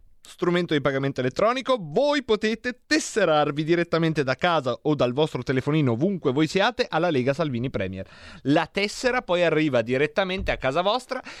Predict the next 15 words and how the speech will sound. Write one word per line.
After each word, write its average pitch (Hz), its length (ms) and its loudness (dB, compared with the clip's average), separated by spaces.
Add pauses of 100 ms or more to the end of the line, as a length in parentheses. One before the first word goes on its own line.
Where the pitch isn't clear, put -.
(100)
ed 139 140 0
entrerete 175 640 0
a 123 80 0
far 151 220 -2
parte 156 360 -2
anche 135 240 -2
voi 214 260 2 (300)
del 139 680 2
movimento 202 640 0
creato 160 680 2
e 139 420 4
condotto 165 680 0
da 127 260 2
Matteo 156 680 0
Salvini. 92 680 -4